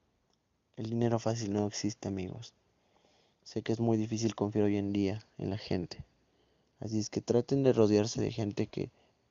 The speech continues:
ustedes piensan que no los van a traicionar, pero sobre todo,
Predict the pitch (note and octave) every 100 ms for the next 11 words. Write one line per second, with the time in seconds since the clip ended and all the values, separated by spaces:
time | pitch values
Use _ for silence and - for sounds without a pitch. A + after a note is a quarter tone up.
0 | _ - A2+ A2+ A2+ - A2+ A2 A2 A2
1 | G#2 G2+ G2+ G2+ - _ - - _ G2+
2 | F#2+ F#2+ G2 F#2 E2 - _ _ _ _
3 | _ - G2 F#2+ F#2+ F#2+ - G#2+ A2 A2+
4 | A2 - A#2+ -